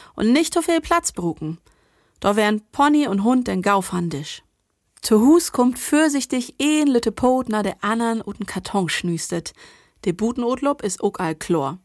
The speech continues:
Manne Kaninken han en anner Idee.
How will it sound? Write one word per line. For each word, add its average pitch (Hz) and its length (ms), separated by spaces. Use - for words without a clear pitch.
Manne 247 280
Kaninken 254 720
han 294 160
en 320 220
anner 302 280
Idee. 175 400